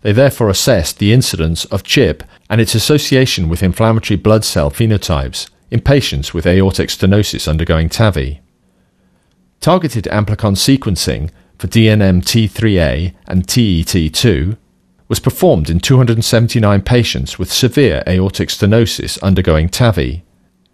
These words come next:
Somatic D N M T three A or T E T two chip driver mutations with a V A F of greater than or equal to two percent were detected in one-third of the patients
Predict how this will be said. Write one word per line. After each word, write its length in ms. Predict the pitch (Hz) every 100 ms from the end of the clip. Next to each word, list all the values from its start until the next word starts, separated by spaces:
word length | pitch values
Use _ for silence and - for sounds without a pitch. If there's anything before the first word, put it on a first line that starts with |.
| _ _
Somatic 560 | - 135 180 - 80 87
D 120 | 110
N 140 | 98
M 160 | 98 92
T 220 | - 101
three 280 | - 101 95
A 360 | 85 57 104 - -
or 100 | 98
T 320 | - 165 110
E 40 |
T 240 | - 107 95
two 420 | - 127 76 80
chip 220 | - - - -
driver 320 | 107 95 92
mutations 840 | 87 - 120 120 - 62 67 - _ _ _ _ _
with 140 | 120 113
a 60 |
V 220 | 113 160 156
A 180 | 110 87
F 200 | 78 90
of 120 | -
greater 320 | 117 139 110
than 200 | 73 78
or 160 | 87 110
equal 240 | 113 98
to 140 | -
two 200 | - 117
percent 600 | 101 92 127 87 67 - - _ _ _ _
were 80 | 123
detected 580 | 135 - 180 - 92 -
in 200 | 104 110
one-third 520 | 135 143 101 76 82
of 100 | -
the 80 | 98
patients 680 | 131 131 - - - -